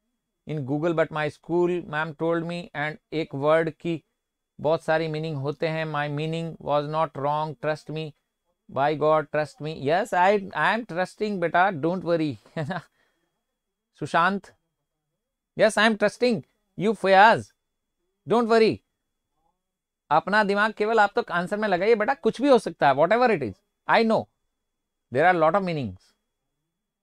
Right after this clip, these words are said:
of a single word, don't worry। आदित्य सिन्हा, गुड,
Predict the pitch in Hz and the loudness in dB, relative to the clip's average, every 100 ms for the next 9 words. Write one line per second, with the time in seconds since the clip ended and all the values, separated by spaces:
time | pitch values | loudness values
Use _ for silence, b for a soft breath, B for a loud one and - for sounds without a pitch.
0 | - 147 165 - 180 190 156 117 87 _ | -2 -2 0 -4 0 2 2 0 -4 _
1 | _ _ _ _ _ _ _ _ _ _ | _ _ _ _ _ _ _ _ _ _
2 | _ - 190 214 214 190 127 _ _ _ | _ 0 4 6 6 4 2 _ _ _
3 | _ _ _ _ _ _ _ _ _ _ | _ _ _ _ _ _ _ _ _ _
4 | _ 240 285 285 _ _ _ _ _ _ | _ _ _ _ _ _ _ _ _ _
5 | _ _ _ _ _ 131 160 185 190 - | _ _ _ _ _ 0 2 2 -4 -2
6 | 208 - 190 190 175 - - 139 160 | -2 0 2 4 2 -2 -2 0 0